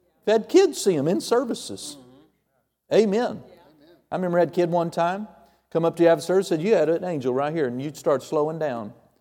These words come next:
And he'd say something to you, and man, you took off. "Really? Okay.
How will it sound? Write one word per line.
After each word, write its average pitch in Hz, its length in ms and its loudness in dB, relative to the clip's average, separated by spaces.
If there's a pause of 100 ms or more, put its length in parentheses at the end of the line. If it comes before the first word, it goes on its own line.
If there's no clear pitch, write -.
(500)
And 120 120 -8
he'd 151 180 -8
say 165 180 2
something 156 260 -6
to 165 80 -4
you, 175 80 -4
and 127 80 -4
man, 160 160 -6
you 160 80 -6
took 180 240 -8
off. 113 340 -4 (1160)
"Really? 320 380 0 (840)
Okay. 208 580 -4